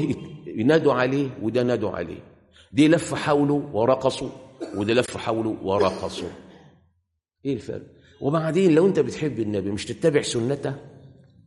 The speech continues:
أخوال النبي فين؟ أخوال، عفوًا، أخوال الحسين فين؟ المفروض يبقى لهم ست، آه، ثلاث أضرحة. وخالات الحسين في،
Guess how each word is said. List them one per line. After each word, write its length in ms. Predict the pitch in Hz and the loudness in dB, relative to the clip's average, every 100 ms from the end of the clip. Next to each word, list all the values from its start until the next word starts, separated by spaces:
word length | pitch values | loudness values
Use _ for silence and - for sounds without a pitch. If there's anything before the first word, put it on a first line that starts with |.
| - - - - _ 160 | -20 -20 -20 -20 _ -2
أخوال 680 | 151 170 247 277 285 247 240 | 2 6 8 8 8 8 8
النبي 500 | 214 214 220 185 160 | 6 8 8 8 6
فين؟ 680 | - 127 110 87 - - - | 6 4 4 0 -4 -10 -6
أخوال، 400 | - 170 151 120 | 0 4 4 4
عفوًا، 300 | 180 - 98 - - - | 2 0 -4 -4 -8 -4
أخوال 400 | 135 156 202 196 | 0 4 6 6
الحسين 760 | 160 160 147 - 160 147 131 | 6 4 4 6 6 8 6
فين؟ 640 | 120 110 98 87 - - - - _ _ _ _ _ _ _ _ - | 4 0 -2 -2 -10 -18 -20 -20 _ _ _ _ _ _ _ _ -4
المفروض 480 | 117 - 107 139 113 | -4 -2 2 4 4
يبقى 300 | 110 92 104 | 0 -2 0
لهم 420 | 117 120 104 - | 2 2 0 -4
ست، 600 | - - 147 - - - - | -4 0 -2 -4 -16 -18 -8
آه، 120 | 107 | -6
ثلاث 480 | - - 131 117 - | -6 0 2 2 0
أضرحة. 400 | 98 92 - - - - _ _ _ _ _ _ _ | -4 -2 -4 -10 -14 -20 _ _ _ _ _ _ _
وخالات 680 | 123 147 175 214 254 285 277 | 0 2 6 6 8 6 6
الحسين 800 | 220 175 - 170 - 190 208 175 | 4 4 4 4 6 6 6 4
في، 560 | - 143 151 143 101 | 2 4 6 6 4